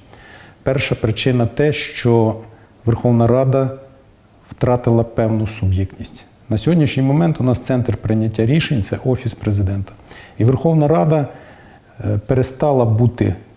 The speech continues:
місцем для дискусії, перестала місцем бути, де народжуються ідеї,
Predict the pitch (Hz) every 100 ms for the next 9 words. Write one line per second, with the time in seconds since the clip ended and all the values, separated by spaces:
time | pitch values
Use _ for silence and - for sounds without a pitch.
0 | _ - 135 131 117 104 98 101 - 156
1 | - 160 - 117 120 - 123 113 120 113
2 | - 104 110 107 110 107 110 107 107 101
3 | 101 - 107 101 120 143 147